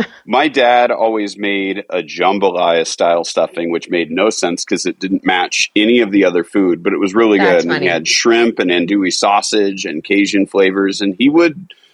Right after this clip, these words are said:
Speaker 1: he would make half of it to put in the turkey and then half out. And, uh,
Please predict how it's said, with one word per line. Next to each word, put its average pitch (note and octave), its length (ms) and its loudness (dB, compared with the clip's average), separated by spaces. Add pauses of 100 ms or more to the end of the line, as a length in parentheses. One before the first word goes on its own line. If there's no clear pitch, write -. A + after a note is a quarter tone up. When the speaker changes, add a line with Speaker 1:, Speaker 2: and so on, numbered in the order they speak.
(240)
Speaker 1:
he B2 120 2
would A#2 220 2
make G#2+ 460 0
half A#2+ 360 -2
of B2+ 140 -2
it C3 220 2
to A2 240 0
put G#2 320 2
in G#2+ 220 2
the G#2+ 80 2
turkey G2+ 640 0
and F2+ 140 0
then E2+ 100 0
half F2 240 0 (200)
out. E2 520 -2
And, D#2+ 560 -2
uh, D2+ 520 0